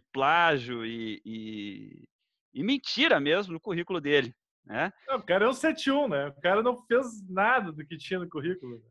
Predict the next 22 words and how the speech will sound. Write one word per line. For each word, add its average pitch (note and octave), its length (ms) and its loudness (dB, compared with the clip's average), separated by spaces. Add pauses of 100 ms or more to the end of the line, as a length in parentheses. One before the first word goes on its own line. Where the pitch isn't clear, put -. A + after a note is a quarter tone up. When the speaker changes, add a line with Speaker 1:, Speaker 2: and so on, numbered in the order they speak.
(100)
Speaker 1:
É. F#2 300 -18 (280)
Mas D#3+ 160 -4
então, G#3+ 280 0
Speaker 2:
Ah. F3+ 160 0
Speaker 1:
o, C3+ 340 0
o F2+ 220 -20
Ladaia D#3+ 400 6
Connection, F3+ 560 2
sempre D#3 540 -4 (260)
atento D#3+ 640 0
aos, A#2+ 640 0
aos A#2 220 0
debates A#2 840 -2
e G2+ 240 -12
às G#2+ 140 -8
tendências B2 640 -2
contemporâneas, D3 760 0
vamos D#3 220 -12
fazer C#3+ 180 -2
uma C#3+ 160 4
meia-culpa C#3+ 680 -2
aí. F3 220 -2